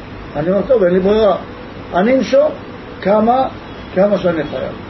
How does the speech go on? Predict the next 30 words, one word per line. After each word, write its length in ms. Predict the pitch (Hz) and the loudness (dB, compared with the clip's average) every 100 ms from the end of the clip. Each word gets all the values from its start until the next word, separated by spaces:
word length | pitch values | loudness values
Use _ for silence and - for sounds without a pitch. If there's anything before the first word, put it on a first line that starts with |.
| - - - - | -14 -14 -8 0
אני 180 | 190 294 | 2 4
רוצה 260 | 254 254 | 4 4
בעצם 260 | 233 208 220 | 4 4 4
להיות, 180 | 220 214 190 | 4 4 0
נאמר, 260 | 196 202 | 2 2
מתחת 420 | 196 180 175 170 | 2 0 -2 0
למים. 300 | 180 156 135 120 - - - - - - - - - - | 0 0 0 -2 -10 -16 -16 -16 -16 -16 -16 -16 -10 -2
זה 120 | 190 | 0
מה 100 | 196 | 2
שבחרתי. 540 | 190 165 139 135 - - - - - - - - | 0 0 0 -4 -6 -16 -16 -16 -16 -16 -12 -2
אבל 100 | 170 | 0
מתחת 280 | 175 190 180 | 2 0 0
למים 240 | 208 202 | 0 2
אני 120 | 196 | 4
לא 60 | 196 | 4
יכול 240 | 180 226 | 4 4
לנשום. 460 | 208 202 254 311 277 - - - - - - - - - - - - - | 2 2 2 2 0 -6 -14 -16 -16 -16 -16 -16 -16 -16 -16 -16 -12 0
מה 140 | 196 | 2
אני 120 | 220 | 4
עושה? 320 | 220 190 220 220 | 2 2 2 2
אני 120 | 240 | 4
עולה, 200 | 226 185 | 4 4
לוקח 360 | 180 196 196 - - - - | 4 2 2 0 -8 -10 -2
רק 200 | 208 214 | 0 0
את 100 | 202 | 2
ההכרח, 280 | 208 156 160 | 0 0 -4
ויורד 200 | 127 247 226 | 2 2 2
כל 100 | 180 | -2
דבר 200 | 156 139 | -2 0
למטה. 460 | 127 107 - - | -2 -6 -10 -14